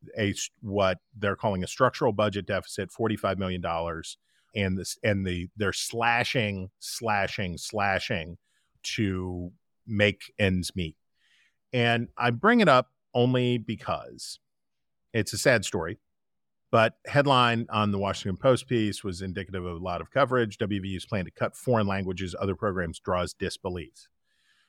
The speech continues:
Academic overall at W V U in response to budget deficit outrages faculty and students." And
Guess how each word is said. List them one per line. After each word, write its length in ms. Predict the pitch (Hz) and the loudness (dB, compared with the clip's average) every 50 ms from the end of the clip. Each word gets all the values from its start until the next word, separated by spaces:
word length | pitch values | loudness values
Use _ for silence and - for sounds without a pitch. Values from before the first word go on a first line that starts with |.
| _ _ - | _ _ 2
Academic 460 | 120 120 120 - 123 117 113 113 98 | 4 4 4 6 4 4 4 4 2
overall 460 | 110 104 98 104 101 98 98 95 98 - | 2 2 2 4 4 4 4 2 0 -2
at 140 | 101 92 - | -4 -4 -2
W 240 | 104 95 92 90 85 | -4 -4 -4 -4 -4
V 80 | 92 98 | -4 -4
U 380 | 101 117 139 143 131 127 117 | -2 0 2 4 4 4 4
in 140 | 104 101 98 | 4 2 0
response 300 | 87 - - 107 95 - | -2 -2 -2 -2 -2 -4
to 40 | - | -4
budget 240 | 92 98 87 - - | -6 -6 -6 -6 -6
deficit 460 | - 90 78 82 - - 90 87 87 - _ _ _ - | -6 -6 -6 -6 -8 -8 -8 -8 -8 -12 _ _ _ 4
outrages 440 | 127 147 131 135 123 107 104 98 | 6 6 6 4 2 0 0 -4
faculty 440 | - - 101 95 - - 98 92 85 | -4 -2 -2 -2 -2 -4 -6 -4 -6
and 100 | 85 80 | -6 -8
students." 520 | - - 110 101 - - - - - - - _ _ _ _ _ _ _ _ _ _ _ | -8 -6 -6 -6 -8 -8 -14 -18 -20 -20 -20 _ _ _ _ _ _ _ _ _ _ _
And 720 | 135 135 127 127 123 120 117 117 113 113 110 107 107 101 | 0 2 4 4 4 4 4 4 4 2 2 0 -2 -4